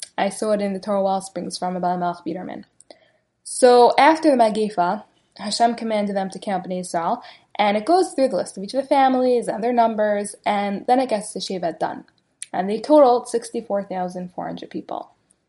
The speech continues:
Now listen to this. Dan, the son of Yaakov, had only one child, Chushem. And Chushem was deaf and mute. So right from the start,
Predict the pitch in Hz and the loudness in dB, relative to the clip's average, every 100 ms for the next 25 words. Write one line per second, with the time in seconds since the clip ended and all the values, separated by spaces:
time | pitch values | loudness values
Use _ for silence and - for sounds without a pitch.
0 | _ _ - _ 208 208 214 196 - - | _ _ -20 _ 0 2 0 -6 -8 -8
1 | - _ _ _ _ _ - 262 233 202 | -14 _ _ _ _ _ 6 8 8 4
2 | 233 254 _ 214 208 190 185 240 233 240 | -4 -10 _ -10 -6 -4 0 2 2 0
3 | 185 208 - _ _ - - 220 214 - | -4 -4 -12 _ _ -12 -2 2 2 0
4 | 208 196 190 190 190 180 175 52 - _ | -4 -4 -4 -4 -4 -4 -4 -6 -10 _
5 | _ _ - 202 - 151 - _ _ _ | _ _ -10 -8 -8 -10 -16 _ _ _
6 | - 185 180 320 320 247 233 226 - 202 | -10 -8 0 4 4 6 4 2 -2 4
7 | 196 190 - 214 233 - - 190 185 180 | 4 2 -2 0 0 -2 -6 -6 -6 -8
8 | - _ _ _ _ _ _ _ - 247 | -10 _ _ _ _ _ _ _ 4 8
9 | 294 381 359 302 220 - - 233 180 - | 10 8 6 4 2 0 6 6 6 0